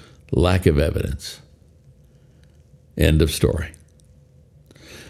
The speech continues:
That, of course, is what Jesus does. He destroys the evidence.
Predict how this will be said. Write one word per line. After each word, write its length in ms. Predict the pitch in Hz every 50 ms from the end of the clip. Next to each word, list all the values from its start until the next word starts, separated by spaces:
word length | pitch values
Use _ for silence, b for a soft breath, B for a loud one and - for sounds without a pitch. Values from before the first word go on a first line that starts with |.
| B B B B -
That, 480 | 127 160 175 165 - 127 - - -
of 160 | - 76 69 -
course, 560 | - - - - - 98 107 - - - - - _ - - _ - - - _ -
is 140 | - 120 127
what 160 | 131 127 131
Jesus 380 | - 127 120 113 113 110 107
does. 340 | - 69 50 50 - 78 -
He 140 | - 98 95
destroys 440 | 90 87 - - 107 98 98 101 85
the 120 | 90 98
evidence. 460 | 120 135 143 127 82 64 65 - -